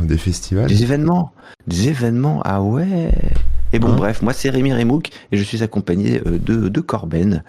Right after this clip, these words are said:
Speaker 2: Salut.
Speaker 1: Euh,
Speaker 2: <laughs>
Speaker 1: et, et voilà, je te relaisse la parole après cette introduction incroyable.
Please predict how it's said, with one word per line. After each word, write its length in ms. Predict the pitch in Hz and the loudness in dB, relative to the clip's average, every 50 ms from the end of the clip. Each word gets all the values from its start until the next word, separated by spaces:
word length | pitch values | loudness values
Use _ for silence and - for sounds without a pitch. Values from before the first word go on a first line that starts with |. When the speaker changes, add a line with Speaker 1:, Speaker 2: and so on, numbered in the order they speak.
| - - | -10 -4
Speaker 2:
Salut. 340 | - 117 113 110 107 - - - | -2 0 2 2 0 0 -2 -4
Speaker 1:
Euh, 320 | - 78 80 80 147 151 147 69 - - - 165 - - 160 160 | -4 -2 -2 -2 -2 0 0 0 0 0 0 0 0 0 -2 0
Speaker 2:
<laughs> 360 | - 147 - - - - - - | -2 -4 -4 -4 -8 -8 -8 -6
Speaker 1:
et, 240 | 60 62 55 - - _ - | -4 -4 -4 -4 -8 _ -8
et 100 | - - | -6 -2
voilà, 220 | 87 95 90 85 87 | -2 0 0 0 0
je 120 | 85 95 | -2 -2
te 120 | 87 - | -2 -2
relaisse 520 | 101 87 87 92 110 117 123 120 120 - - | -2 0 0 0 0 0 0 -2 -2 -2 -4
la 80 | 107 | -4
parole 260 | 92 - 95 95 113 120 | -2 -2 -2 -2 -2 -2
après 220 | 113 - - 98 | -4 -4 -4 -4
cette 140 | - - 98 | -2 -2 -2
introduction 420 | 90 - - 95 90 - - 113 | -4 -2 -2 -2 -2 -2 -2 -2
incroyable. 420 | 90 - - 120 123 104 87 82 | -2 -2 -2 -2 -2 -2 -2 -2